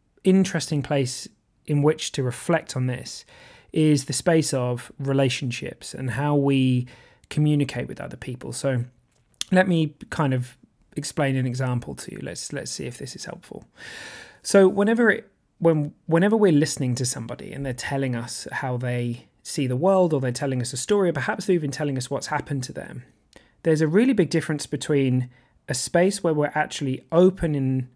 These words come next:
and curious to their experience and how they see the world,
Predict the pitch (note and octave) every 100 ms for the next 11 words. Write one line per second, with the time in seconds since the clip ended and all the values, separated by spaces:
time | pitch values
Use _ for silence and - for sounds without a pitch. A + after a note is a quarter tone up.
0 | - C#3 B2+ - - F3 D#3 C3 B2 -
1 | - C#3+ B2+ B2 C#3+ F3 F#3 D#3 - -
2 | C3+ B2 A#2+ - B2 - E3+ F3+ D#3+ C3
3 | - B2 B2+ B2 - -